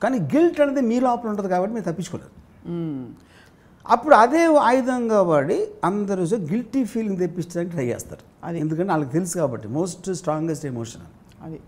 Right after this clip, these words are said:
Speaker 1: అప్పుడు ఏముంటుంది, ఇప్పుడు suppose భార్య భర్తలు ఉన్నారనుకోండి.
Speaker 2: మ్మ్.
Speaker 1: ఆ, భార్య భర్తలు ఏమవుతుంది, నేను భార్యని.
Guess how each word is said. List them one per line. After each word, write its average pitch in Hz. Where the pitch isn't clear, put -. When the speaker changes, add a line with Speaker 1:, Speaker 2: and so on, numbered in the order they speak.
Speaker 1:
అప్పుడు 196
ఏముంటుంది, 233
ఇప్పుడు 202
suppose 202
భార్య 220
భర్తలు 175
ఉన్నారనుకోండి. 117
Speaker 2:
మ్మ్. 175
Speaker 1:
ఆ, -
భార్య 226
భర్తలు 233
ఏమవుతుంది, 185
నేను 190
భార్యని. 131